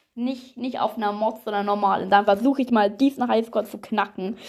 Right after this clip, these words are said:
Es wird auf jeden Fall richtig cringe. Ich, äh, fang mal bei dem, ähm, sagen wir mal so,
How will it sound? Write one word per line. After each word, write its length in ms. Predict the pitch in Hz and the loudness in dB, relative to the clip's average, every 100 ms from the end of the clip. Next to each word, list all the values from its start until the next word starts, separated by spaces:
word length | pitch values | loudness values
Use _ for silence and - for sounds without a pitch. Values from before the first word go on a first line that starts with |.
| - - - - - - | -16 -14 -14 -16 -16 2
Es 360 | - 247 - - | 6 6 4 4
wird 120 | 247 | 6
auf 60 | 247 | 6
jeden 140 | 262 | 4
Fall 160 | 262 240 | 2 0
richtig 520 | 277 - 262 - - _ | 0 -4 -8 -8 -18 _
cringe. 540 | - - 233 269 339 - | -14 -4 0 0 0 -4
Ich, 240 | - 240 - | -2 -2 0
äh, 80 | 226 | -2
fang 240 | 240 240 | 0 0
mal 100 | 240 | 0
bei 140 | 240 | 2
dem, 420 | 220 233 233 226 - - _ - | 2 2 2 0 -6 -20 _ 0
ähm, 540 | 208 214 208 214 220 | 4 6 4 4 2
sagen 400 | 214 - 220 240 | 2 4 4 6
wir 100 | 220 | 4
mal 160 | 208 208 | 2 0
so, 560 | 214 226 233 208 202 | 2 4 6 6 4